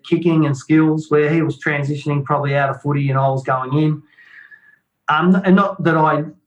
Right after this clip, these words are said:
knew him that well. Um, we had a discussion. I think he was on the, um, selection committee at the time. And he goes, "Oh, well,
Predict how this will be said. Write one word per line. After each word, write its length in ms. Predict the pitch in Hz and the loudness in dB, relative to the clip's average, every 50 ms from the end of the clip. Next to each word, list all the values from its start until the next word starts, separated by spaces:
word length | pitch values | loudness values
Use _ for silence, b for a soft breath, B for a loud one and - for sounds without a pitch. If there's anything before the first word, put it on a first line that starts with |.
| _ | _
knew 400 | 214 185 170 175 170 175 185 185 | 0 2 4 6 6 6 8 8
him 200 | 185 180 156 151 | 6 6 4 4
that 220 | 156 151 143 143 143 | 2 0 0 0 0
well. 540 | 151 160 156 151 156 175 185 190 - - _ _ _ _ _ _ - - | 0 2 2 2 2 0 0 -2 -6 -12 _ _ _ _ _ _ -4 -2
Um, 180 | 170 165 170 175 | 0 2 2 4
we 80 | 180 | 4
had 160 | 185 175 165 143 | 4 2 2 0
a 20 | |
discussion. 560 | 165 156 - - - 156 160 156 - 160 156 | -4 -6 -4 -2 -2 -2 -2 -2 -2 -2 -2
I 120 | 151 147 147 | -2 -2 0
think 160 | - 170 156 | -2 0 0
he 100 | 160 156 | 0 2
was 200 | 143 147 147 147 | 2 2 2 2
on 160 | 147 147 147 | 0 0 0
the, 260 | 139 135 135 135 - 147 | 0 -2 -2 -2 -2 -2
um, 220 | 131 135 131 131 | -2 0 -2 -4
selection 440 | 131 - - 151 156 156 - - 156 | -6 -6 -4 -4 -4 -2 -4 -6 -6
committee 320 | - - 156 151 147 143 139 | -2 -2 0 0 0 0 -2
at 80 | 127 123 | -4 -6
the 60 | 120 | -6
time. 420 | - - 147 151 151 143 143 143 | -4 0 0 2 2 2 0 -2
And 100 | 143 151 | -2 -2
he 60 | 151 | 0
goes, 240 | 151 147 147 147 147 | 0 0 0 0 2
"Oh, 240 | 185 165 151 135 127 - | 2 2 2 0 -2 -2
well, 200 | 165 170 175 | -2 -2 -2